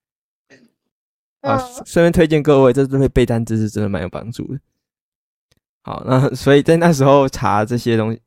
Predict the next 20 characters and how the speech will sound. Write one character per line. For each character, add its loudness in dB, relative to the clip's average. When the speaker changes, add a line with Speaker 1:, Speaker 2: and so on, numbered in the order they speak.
Speaker 1:
，L 0
G -4
B -6
T -8
呢， -6
当 -6
然 -8
就 -8
开 -10
始 -16
会 -2
去 -6
认 -6
识 -8
一 -12
下 -8
跨 -12
性 -18
别。 -20
Speaker 2:
嗯。 -20